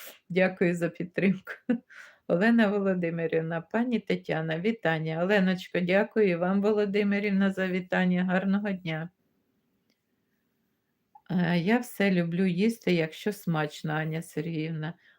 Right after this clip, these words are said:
А я люблю все їсти, якщо приготовлю не я, щоб не готовить мені, а щоб хтось. <laughs> Шутка, звичайно, всі ж готуємо, звичайно, у кожного ж, кожного сім'я, родина. Хто є так, що готують, мами вареників наліплять, пельменів, тоді заморозять.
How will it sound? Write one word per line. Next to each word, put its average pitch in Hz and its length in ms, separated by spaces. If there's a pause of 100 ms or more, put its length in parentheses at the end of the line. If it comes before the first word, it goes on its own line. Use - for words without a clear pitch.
(100)
А 180 80
я 220 200
люблю 202 320
все 190 240
їсти, 196 360
якщо 180 400
приготовлю 185 680
не 214 160
я, 170 300
щоб 175 240
не 175 160
готовить 196 540
мені, 180 300
а 156 120
щоб 180 220
хтось. - 640 (480)
<laughs> - 500
Шутка, 294 480
звичайно, 175 600
всі 240 240
ж 226 100
готуємо, 180 600
звичайно, 170 640
у 160 40
кожного 175 500
ж, - 160 (880)
кожного 254 480
сім'я, 226 540
родина. 208 640
Хто - 180
є 214 200
так, 202 240
що 196 220
готують, 190 540
мами 185 360
вареників 202 680
наліплять, 190 640
пельменів, 196 680
тоді 170 280
заморозять. 185 840